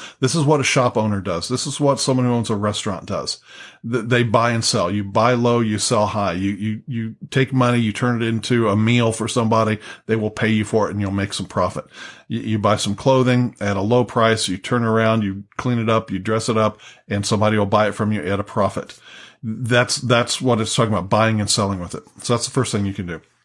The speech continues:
Uh, the second thing is what he told the wicked servant when he returned. He said, "You should have at least put it in the bank so I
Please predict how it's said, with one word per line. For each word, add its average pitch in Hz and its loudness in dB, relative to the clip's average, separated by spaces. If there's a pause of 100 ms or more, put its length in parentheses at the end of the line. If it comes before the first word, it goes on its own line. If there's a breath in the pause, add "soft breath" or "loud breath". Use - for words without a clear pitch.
(1080 loud breath)
Uh, 110 2
the 113 0
second 170 4
thing 123 2
is 120 2
what 123 2
he 120 2
told 120 2
the 117 4
wicked 117 0
servant 123 0
when 120 0
he 110 0
returned. 120 0
He 107 0
said, 113 0
"You 117 0
should 139 2
have 117 0
at 110 0
least 143 2
put 139 2
it 120 2
in 120 2
the 104 0
bank 92 -2
so 110 0
I 107 0